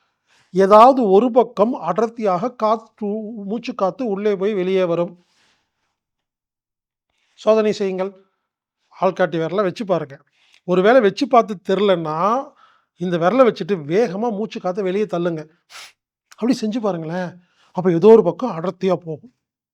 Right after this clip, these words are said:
புரிஞ்சுக்கங்க, வலது நாசி வழியாக காற்று அடர்த்தியாக போனால் உங்களுக்கு சூரிய கலை ஓடிக்கொண்டிருக்கிறது என்று அர்த்தம்.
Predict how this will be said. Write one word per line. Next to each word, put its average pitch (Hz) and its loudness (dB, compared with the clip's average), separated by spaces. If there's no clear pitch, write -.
புரிஞ்சுக்கங்க, 160 -8
வலது 202 4
நாசி 180 0
வழியாக 175 0
காற்று 190 -2
அடர்த்தியாக 196 -4
போனால் 170 -2
உங்களுக்கு 175 -6
சூரிய 254 -6
கலை 180 -4
ஓடிக்கொண்டிருக்கிறது 175 -8
என்று 170 -8
அர்த்தம். 165 -8